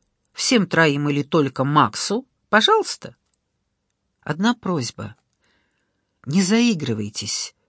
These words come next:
и не морочьте голову мне. Это всё, что касается моего так называемого выбора. А теперь мы можем поговорить о наших отношениях, если хочешь.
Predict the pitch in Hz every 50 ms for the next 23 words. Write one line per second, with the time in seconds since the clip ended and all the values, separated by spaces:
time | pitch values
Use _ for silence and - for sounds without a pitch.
0 | _ - 165 165 151 151 156 151 147 151 165 208 240 214 - - - - 143 120
1 | 123 170 180 165 165 143 143 139 131 117 113 110 104 - _ _ _ _ _ _
2 | _ _ _ _ _ _ _ _ _ _ _ _ _ _ _ _ _ _ _ _
3 | - - - - - - - - - _ - - 294 - 262 226 - - 285 -
4 | - 226 214 - 196 190 - - 240 226 208 - - 208 185 190 190 185 196 185
5 | - 180 180 170 180 160 151 180 170 190 196 180 170 170 160 156 160 160 151 170
6 | 226 220 143 127 117 113 107 110 _ _ _ _ _ _ _ _ _ _ _ _
7 | _ _ _ _ _ - - _ _ _ _ _ _ _ _ _ _ _ _ _
8 | - 202 202 - 269 - 370 349 330 269 240 233 262 247 269 254 226 220 185 190
9 | 180 185 196 226 220 - 190 165 180 202 - - 190 - 170 - 151 143 131 -
10 | - 135 131 123 120 123 123 - - - - 202 240 302 - - 165 143 - 123
11 | 110 - - 117 - - - -